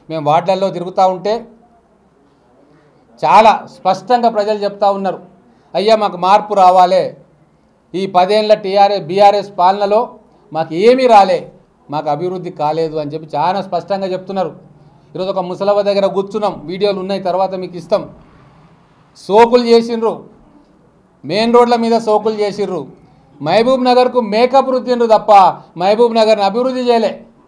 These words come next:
మెయిన్ రోడ్ల మీద సుందరీకరణ చేసిండ్రు, కాలనీలలో రోడ్లు లేవు, డ్రైనేజ్ పొంగి పొర్లుతా ఉంది, ఇండ్లు కూలిపోతా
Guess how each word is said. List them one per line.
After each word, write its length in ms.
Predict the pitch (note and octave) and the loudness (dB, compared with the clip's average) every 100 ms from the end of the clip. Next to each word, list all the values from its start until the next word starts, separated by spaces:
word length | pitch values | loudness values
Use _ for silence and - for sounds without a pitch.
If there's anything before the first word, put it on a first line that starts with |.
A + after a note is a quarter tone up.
| _ _ _ _ _ _ - - - _ _ _ _ D3+ | _ _ _ _ _ _ -20 -20 -20 _ _ _ _ -6
మెయిన్ 260 | G#3+ A#3+ | -4 2
రోడ్ల 240 | A#3+ A#3 A#3 | 2 4 0
మీద 260 | A3+ A#3 C4 B3+ - _ _ _ _ _ _ _ _ _ | 0 4 4 2 -8 _ _ _ _ _ _ _ _ _
సుందరీకరణ 600 | F#3+ A3+ B3+ B3 A#3 A3+ G#3 | -2 2 2 2 0 0 -2
చేసిండ్రు, 420 | G3+ G3 F3 B2+ - _ _ _ _ _ _ _ _ _ _ _ _ C#3+ | -6 -6 -12 -12 -18 _ _ _ _ _ _ _ _ _ _ _ _ 0
కాలనీలలో 680 | F3 G#3 G3+ F#3+ F#3 F#3 F3 | 2 2 -2 -4 -2 -2 -2
రోడ్లు 320 | E3+ F3+ F#3 E3+ | -4 -4 -4 -4
లేవు, 180 | D3+ C#3 - _ _ - | -4 -8 -20 _ _ -12
డ్రైనేజ్ 480 | D#3+ G3 G#3+ G#3+ F#3+ | -6 -2 -2 -4 -6
పొంగి 200 | G3 G3+ | -8 -2
పొర్లుతా 400 | G#3 G#3+ G3+ G#3 G#3 | -2 0 2 2 2
ఉంది, 180 | G3+ F#3+ - - _ _ - | -4 -6 -10 -20 _ _ -12
ఇండ్లు 220 | F3 G#3 | -4 0
కూలిపోతా 560 | G3+ G#3+ A3 A3 A3 | 2 2 2 0 2